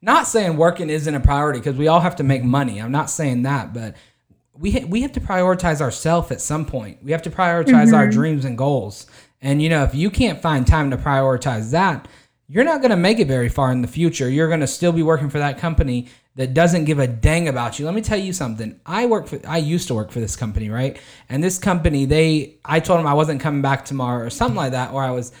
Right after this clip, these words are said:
Speaker 1: sick or something like that, I told them. You know what they told me? "Oh, well, we'll just have to find someone else to fill your shoes." Now, you tell me,
Speaker 2: Yeah.
Speaker 1: that is the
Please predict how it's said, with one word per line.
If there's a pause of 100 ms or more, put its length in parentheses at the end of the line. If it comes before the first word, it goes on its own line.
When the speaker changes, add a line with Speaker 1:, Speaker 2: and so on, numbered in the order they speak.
(200)
Speaker 1:
sick
or
something
like
that,
I
told
them.
You
know
what
they
told
me? (260)
"Oh,
well,
we'll
just
have
to
find
someone
else
to
fill
your
shoes." (2250)
Now,
you
tell
me,
Speaker 2:
Yeah. (180)
Speaker 1:
that
is
the